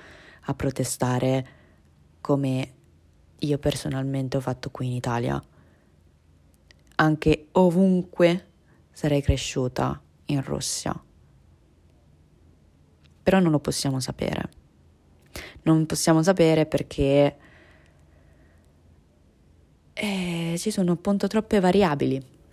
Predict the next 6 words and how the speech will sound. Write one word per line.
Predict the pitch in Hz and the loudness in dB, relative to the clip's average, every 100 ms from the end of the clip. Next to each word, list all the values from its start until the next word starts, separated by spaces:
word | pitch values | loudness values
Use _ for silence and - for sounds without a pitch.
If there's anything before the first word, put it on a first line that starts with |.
| _ _ _ _ _ - | _ _ _ _ _ -12
e | - | -4
non | 170 170 | 0 0
possiamo | 175 - 175 165 | -2 -2 -4 -2
essere | 156 156 - 160 156 | -2 -4 -4 -4 -2
certi, | - 160 143 147 - _ - 147 139 131 _ _ _ | 0 0 0 -4 -10 _ -6 -4 -4 -6 _ _ _
certe | - 156 143 147 - 147 139 139 | -2 0 0 -4 -2 -2 -2 -4